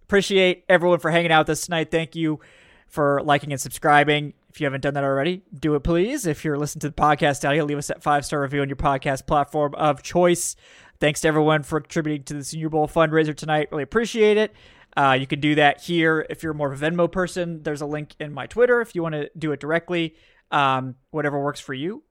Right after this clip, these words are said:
uh, or just being here. We appreciate that too. Appreciate everyone for, for all the support. Uh, appreciate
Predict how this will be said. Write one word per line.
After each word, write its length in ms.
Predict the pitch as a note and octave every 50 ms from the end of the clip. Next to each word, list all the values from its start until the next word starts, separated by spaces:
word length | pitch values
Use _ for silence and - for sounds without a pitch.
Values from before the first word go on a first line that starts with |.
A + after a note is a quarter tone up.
| _ -
uh, 300 | C#3+ C3+ B2+ B2+ B2+ B2+ - -
or 280 | D#3 D3+ C#3+ C#3 D3+
just 340 | - - D3+ D3+ - - -
being 220 | - E3 G#3 A#3
here. 180 | F#3 F3 - -
We 120 | A#2 B2
appreciate 400 | B2+ - - C3+ C3 - D3 C#3+
that 160 | - D#3+ D#3+ -
too. 160 | - A#3+ F#3+ - _ _
Appreciate 260 | - C3+ C3+ D3 C3
everyone 240 | C#3 C#3 C#3 C#3 C#3
for, 240 | C#3 - C#3 C3+ C3+ _
for 240 | - C#3+ C3+ C3 _ _ _ _ - -
all 100 | C#3+ C#3+
the 80 | C#3+
support. 400 | C3+ - - D#3+ F3+ A#3+ C4 - _ _ _ _ _ _ _ -
Uh, 360 | - D3+ D3 C#3 C#3 C#3 C3+ C3 C3+ _ _ _ _ _ _ _ _ _ _ _ _ _ _ _
appreciate 600 | _ - - F3+ D#3+ - E3+ E3 D#3+ D#3 - _